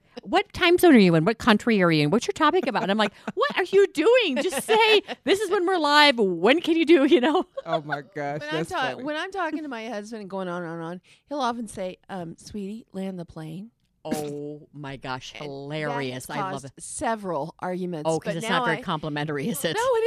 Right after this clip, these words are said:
Speaker 3: isn't. Land the plane, which is basically, you
Speaker 1: Get
Speaker 3: know,
Speaker 1: to the point.
Speaker 3: "Please, you're talking too much." But
Speaker 2: Gosh.
Speaker 3: now, after so many years of being married, I understand.
Speaker 1: Yeah.
Speaker 3: That many
Speaker 1: My
Speaker 3: times if I tell him what the point is, and then he'll let me just talk.
Speaker 1: I see.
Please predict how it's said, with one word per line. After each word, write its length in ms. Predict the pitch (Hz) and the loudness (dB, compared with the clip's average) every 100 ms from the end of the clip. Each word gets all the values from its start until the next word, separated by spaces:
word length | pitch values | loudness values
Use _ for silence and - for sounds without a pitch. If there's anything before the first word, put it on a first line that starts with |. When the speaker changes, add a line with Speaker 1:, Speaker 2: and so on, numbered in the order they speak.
| 480 | 0
Speaker 3:
isn't. 140 | 202 | -2
Land 220 | 190 196 208 | -2 -2 -2
the 60 | |
plane, 440 | 214 240 214 156 160 _ _ | -2 -2 -2 -4 -8 _ _
which 240 | - 302 320 | -10 -8 -4
is 120 | 311 | -4
basically, 500 | 285 370 370 359 240 | -2 -2 -6 -6 -6
you 140 | 196 214 | -6 -8
Speaker 1:
Get 60 | |
Speaker 3:
know, 60 | 202 | -6
Speaker 1:
to 40 | |
the 80 | 160 | -6
point. 400 | - 269 147 - | -4 -6 -6 -8
Speaker 3:
"Please, 580 | - 370 320 175 160 - | -6 -4 -4 -6 -12 -8
you're 160 | 202 | -6
talking 460 | 190 262 247 240 196 | -6 -6 -10 -10 -10
too 120 | 180 | -10
much." 280 | 165 147 - _ _ - | -10 -12 -16 _ _ -10
But 140 | 139 240 | -6 -4
Speaker 2:
Gosh. 60 | 247 | -4
Speaker 3:
now, 280 | 254 277 240 | -4 -2 -4
after 420 | 165 208 220 202 - | -6 -4 -2 -2 -4
so 160 | - | -8
many 140 | 220 214 | -6 -2
years 240 | 196 185 | 0 -2
of 60 | 175 | -2
being 180 | 180 175 | -4 -4
married, 340 | 170 160 156 | -6 -6 -8
I 120 | - | -10
understand. 640 | 180 165 - 123 127 120 170 _ - | -10 -10 -12 -14 -14 -14 -18 _ -8
Speaker 1:
Yeah. 260 | 196 170 123 | 0 2 0
Speaker 3:
That 100 | 240 | -4
many 200 | 269 392 | -6 -2
Speaker 1:
My 100 | 226 | 0
Speaker 3:
times 240 | 240 254 247 | 0 -2 -6
if 160 | 240 | -8
I 80 | 233 | -6
tell 300 | 226 320 339 | -4 -2 -2
him 80 | 339 | -2
what 120 | 214 | -4
the 60 | 208 | -4
point 280 | 190 190 185 | -6 -6 -4
is, 200 | 190 196 - - - | -6 -8 -20 -20 -6
and 220 | 202 202 | -4 0
then 220 | 240 339 | 0 0
he'll 160 | 320 277 | -2 -6
let 140 | 208 190 | -8 -10
me 80 | |
just 200 | 175 185 | -12 -12
talk. 440 | - 262 247 _ _ _ | -10 -10 -12 _ _ _
Speaker 1:
I 180 | 165 156 | -10 -10
see. 360 | - 139 117 | -8 -10 -10